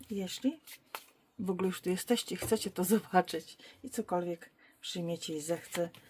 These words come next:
i się wam to, i wam się to spodoba, się dla mnie, <laughs> tak? Dobrze. Kochani moi, energia, za którą warto podążać.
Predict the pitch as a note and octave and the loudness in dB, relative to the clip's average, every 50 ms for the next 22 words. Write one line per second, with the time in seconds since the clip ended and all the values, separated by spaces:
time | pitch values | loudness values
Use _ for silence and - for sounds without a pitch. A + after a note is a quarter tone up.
0 | - - - - - - - - - - - - - - - - - - _ _ | -20 -20 -20 -20 -20 -20 -20 -20 -18 -16 -16 -16 -16 -20 -20 -20 -20 -20 _ _
1 | _ _ _ _ _ _ - - - - F#3 E3+ E3+ E3 E3 E3 E3 - - - | _ _ _ _ _ _ -16 -12 -10 -8 -6 -6 -6 -8 -10 -8 -6 -6 -8 -8
2 | - - - G#3 G#3+ G3+ F3 G3+ B3 D4 C#4 - C4 B3 - B3 A#3 - - A#3+ | -6 0 4 4 4 6 8 10 10 10 8 6 4 6 6 6 4 8 10 12
3 | A#3 A3+ C4 C#4+ A3 E3+ C#3 - - - - - - F3 D#3+ D#3+ D3 - - - | 12 12 12 12 12 12 10 8 8 4 -2 0 0 4 6 8 8 8 6 8
4 | F3 G3 B3+ A#3+ - - A3 - G3 - - F#3+ F3+ - - G3+ G#3 G#3+ - - | 10 10 10 10 10 6 0 0 0 -2 -6 -6 -6 -2 0 0 0 0 -2 -6
5 | - - - - - - _ - F#3+ F#3 F#3 - - - - - _ - - - | -10 -10 -12 -12 -16 -16 _ 4 4 6 6 2 -4 -6 -8 -12 _ -20 -18 -18
6 | - - - - F#3+ F3+ G3+ G3+ G3 F#3+ F#3 E3 D#3+ E3+ - - G3 G3 G#3 G#3 | -18 -18 -12 -10 -6 -2 -2 0 0 0 0 -2 -4 -4 -4 -2 0 0 0 2
7 | G3+ G3+ G3+ F#3+ G3+ F#3+ - G#3 F#3+ G3 F#3+ G3 G3+ G3 F#3+ - - F#3 - F#3+ | 2 2 0 0 -2 -2 -2 0 0 2 2 2 2 2 2 -2 -4 -4 -2 -2
8 | E3+ F#3 F#3 F3+ F3+ F3 F#3 G#3+ B3 B3 - - - | 0 0 0 0 0 0 0 0 0 0 -2 -8 -18